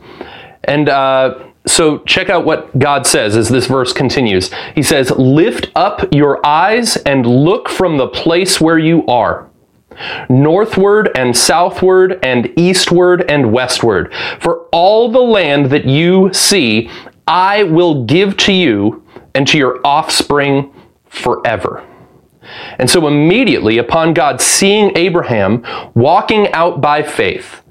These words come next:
in obedience, being willing to be a blessing to other people, God responds with a promise. And he says, "Lift up your eyes." And so I want us to think about the body language here.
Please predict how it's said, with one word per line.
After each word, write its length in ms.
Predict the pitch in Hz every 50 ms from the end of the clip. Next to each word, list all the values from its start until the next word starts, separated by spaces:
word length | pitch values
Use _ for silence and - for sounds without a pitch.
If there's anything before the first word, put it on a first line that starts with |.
| _ _ _ _ _ -
in 180 | - 165 190 196
obedience, 600 | 196 190 170 147 180 165 - - 104 - - -
being 420 | - 117 120 160 190 214 214 196 175
willing 340 | 185 196 196 190 190 185
to 100 | 180 185
be 220 | 143 131 165 165 151
a 140 | 135 120 104
blessing 640 | 127 123 143 156 170 - - 185 175 175 170 175 - - - -
to 160 | - 170 - 143
other 160 | 151 151 143
people, 480 | - - 160 143 - - 110 104 - - - - - - 135
God 360 | 120 147 156 170 175 165 156
responds 1160 | 160 156 147 - - - 151 - - 214 220 165 123 107 110 123 135 156 - - - - - _ _ _ _ _ _ _ _ -
with 120 | - 123 110
a 40 |
promise. 680 | - - - 180 160 127 82 - - - - - - - _ _ _ _ _ _ _ - - - - - 147 135
And 100 | 147 165
he 60 | 160
says, 400 | 156 - 170 147 127 - 131 -
"Lift 560 | 123 131 156 180 220 233 - - - - - -
up 480 | - 175 175 175 175 - - - - _ _ - - - - - - -
your 340 | - 117 135 139 - - 135
eyes." 560 | 127 117 101 92 85 - - - - - - - - - - _ _ _ _ _ - - - - - -
And 100 | 147 139
so 120 | - 185 170
I 60 | 156
want 200 | 156 180 208 220
us 180 | 202 185 - -
to 80 | 160
think 180 | 139 180 190 185
about 220 | 170 170 123 123
the 60 | 127
body 520 | 117 104 139 139 139 151 147 135 127 - -
language 480 | - 123 120 117 117 110 110 110 107 -
here. 360 | - 123 113 107 101 -